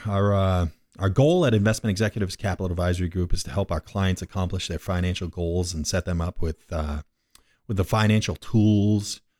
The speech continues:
and the proper accounts to help them succeed in reaching their retirement of their dreams. And if you'd like help with the process to get the ball rolling, to get, you know, the preliminary educational piece out of the way and figure out what you can do,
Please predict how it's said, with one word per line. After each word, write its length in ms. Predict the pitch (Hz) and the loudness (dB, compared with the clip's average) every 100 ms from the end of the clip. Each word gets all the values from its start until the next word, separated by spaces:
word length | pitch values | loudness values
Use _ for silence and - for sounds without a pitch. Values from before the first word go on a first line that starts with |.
| _ _ - | _ _ -8
and 300 | 80 73 73 | -6 -4 -4
the 60 | |
proper 340 | - 104 98 80 | -2 0 2 0
accounts 460 | - 101 90 92 | -2 0 0 -2
to 100 | - | -4
help 160 | 95 90 | -6 -4
them 160 | 85 | -4
succeed 460 | 80 - - 98 90 | -6 -8 -4 0 0
in 100 | 82 | 2
reaching 320 | 85 90 92 | 0 0 -2
their 100 | 85 | -2
retirement 480 | 78 - 90 87 82 | -4 -4 -4 -2 -2
of 100 | 78 | -2
their 120 | 80 | -4
dreams. 600 | 76 87 90 104 117 - - _ _ _ _ | -4 -2 0 2 0 -2 -10 _ _ _ _
And 100 | 98 | -4
if 100 | 90 | -2
you'd 120 | 95 | -2
like 160 | 104 110 | 0 0
help 260 | 95 107 113 | 2 2 2
with 100 | 98 | 2
the 60 | |
process 760 | 87 104 101 101 104 95 98 - | 0 0 2 0 0 0 0 -4
to 100 | 82 | -8
get 140 | 90 | -6
the 60 | 98 | -4
ball 300 | 92 95 95 | -2 2 2
rolling, 580 | 90 85 87 87 87 85 | 4 2 2 2 0 -2
to 140 | - | -6
get, 280 | 82 87 - | -8 -6 -4
you 60 | 90 | -4
know, 140 | 80 | -2
the 200 | 78 78 | -2 0
preliminary 760 | - 101 98 95 95 92 95 | 4 6 6 4 4 2 0
educational 560 | 90 90 - 92 - 90 | -2 -4 -2 -4 -2 -4
piece 320 | - 98 87 | -2 -2 -2
out 140 | 95 87 | -2 -2
of 60 | |
the 60 | 85 | 0
way 200 | 87 87 | 0 0
and 120 | 82 | -2
figure 240 | 107 95 | -2 0
out 120 | 87 90 | 0 -2
what 160 | 87 | -6
you 100 | 95 | -8
can 140 | 85 87 | -6 -2
do, 360 | 101 95 87 | 0 2 0